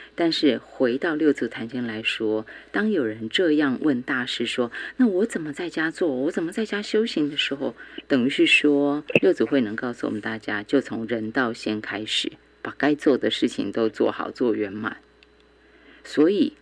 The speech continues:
我扣合回来哈，这也是很多人会觉得的，你非得要成为出家人才能修行吗？老师，我可不可以请您谈一下？因为在您书中也有提到《大宝积经》当中哈，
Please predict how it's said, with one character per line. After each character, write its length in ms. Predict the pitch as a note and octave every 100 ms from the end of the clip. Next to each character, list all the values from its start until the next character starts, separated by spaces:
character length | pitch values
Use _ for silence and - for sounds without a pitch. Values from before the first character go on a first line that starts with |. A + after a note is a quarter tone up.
| - -
我 220 | A2 A2 -
扣 220 | - F3+
合 220 | - G#2
回 220 | - -
来 100 | - -
哈， 220 | - - - - -
这 120 | B3+
也 120 | F3+
是 160 | A2 C#3
很 140 | C#3+
多 160 | - G#2+
人 80 | A2
会 160 | C3
觉 160 | - -
得 180 | - -
的， 180 | - - - - - -
你 280 | F3+ G#3 - -
非 400 | - A3 G#3+ A3+
得 340 | - A#2 - -
要 340 | D#3 C3 B2+ - -
成 380 | - C3+ C#3 E3+
为 240 | D3 C#3+
出 300 | - - E3
家 280 | D#3+ D#3 D3+
人 280 | C#3 A#2 -
才 260 | - A#2
能 280 | A#2+ A#2+ B2
修 380 | B2+ - D3 C#3
行 320 | - - - - -
吗？ 180 | - - - - - - -
老 120 | B2+ B2+
师， 280 | - F3 -
我 100 | D3+
可 100 | -
不 60 |
可 60 | G#3
以 60 | A3
请 200 | - A2
您 160 | A2
谈 240 | - - -
一 40 |
下？ 160 | - -
因 260 | F#3+ G3+ A3
为 180 | F3+ C3+ - - -
在 200 | G#3 F#3
您 200 | D#3 C3+
书 220 | - D#3+
中 220 | D#3 D3
也 80 | C#3
有 100 | A2+
提 200 | A2 -
到 160 | A#2+ A#2+
《大 240 | C3+ C#3 A2+
宝 260 | - -
积 280 | - - C#3+
经》 320 | C#3 C3 B2+ C3+
当 280 | A#2+ A#2+
中 280 | A#2+ A2 A2
哈， 220 | C3 A2